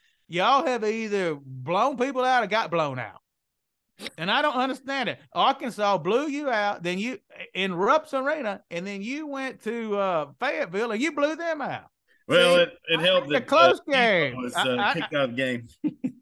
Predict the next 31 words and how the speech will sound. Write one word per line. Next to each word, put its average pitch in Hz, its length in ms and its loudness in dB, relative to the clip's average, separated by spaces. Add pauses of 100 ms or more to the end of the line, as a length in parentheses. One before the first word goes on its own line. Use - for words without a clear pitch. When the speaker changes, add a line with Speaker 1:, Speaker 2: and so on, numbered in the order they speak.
(220)
Speaker 2:
<laughs> - 60 -14
Speaker 1:
I 208 180 0
need 294 220 0
a 220 80 2
close 330 400 2
game 175 400 0
that 175 120 -8
comes 208 220 -4
right 247 220 0
to 214 80 -4
the 214 100 -8
end 277 380 -8
that 190 160 -6
I 180 100 0
can 160 220 -8
analyze, 131 760 -6
and 160 180 -6
that'll 269 220 0
get 226 220 -4
people 175 260 -2
watching 208 360 -2
it. 160 40 -10
But - 140 -6
Kentucky 302 380 -2
hasn't 277 180 -4
played 233 160 -2
a 214 40 -6
close 247 240 -4
game 247 280 -6
all 254 160 -4
year. 269 260 -12